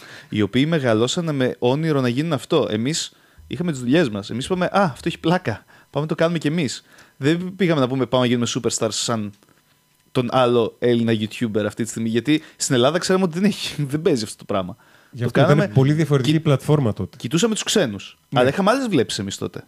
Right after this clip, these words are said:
Speaker 1: Εμείς είχαμε βλέψεις να κάνουμε
Speaker 2: Το χαβά μας.
Speaker 1: το χαβά μας, εντάξει, είχ-, το είχαμε, το είχαμε... συζητήσει και, ε, επαγγελματική τέτοια, αλλά το είχαμε δει αλλιώς.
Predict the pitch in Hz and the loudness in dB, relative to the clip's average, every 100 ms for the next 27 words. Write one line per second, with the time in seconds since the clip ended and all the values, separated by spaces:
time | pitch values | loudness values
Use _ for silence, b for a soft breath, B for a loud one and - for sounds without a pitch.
0 | _ - 120 - 202 139 180 180 180 180 | _ -6 -4 -2 -2 0 0 0 -2 0
1 | 190 208 196 165 b b b b _ - | 0 2 0 0 b b b b _ -20
2 | - _ 170 202 175 113 92 - _ - | -20 _ -2 2 2 0 -2 -16 _ -4
3 | 131 135 117 123 190 214 - 156 165 - | 0 0 2 2 4 0 0 -2 -2 -4
4 | - 131 135 - - b b b _ 147 | -4 -4 -4 -8 -20 b b b _ 0
5 | 220 214 196 - _ 143 190 214 185 147 | 2 2 0 0 _ -2 2 2 2 0
6 | 131 180 214 196 - 220 220 110 - _ | -2 -2 -2 -2 -2 2 2 0 -8 _
7 | _ _ _ _ _ 120 117 104 90 69 | _ _ _ _ _ 0 2 2 0 -2
8 | 62 52 - - 113 131 131 120 117 117 | -6 -8 -8 -6 -2 0 0 0 -2 -4
9 | - _ 127 117 110 110 - 117 120 123 | -16 _ -4 -2 0 -2 0 -2 2 2
10 | 117 135 117 196 208 180 202 190 214 - | 2 0 -2 -2 0 2 2 2 0 -2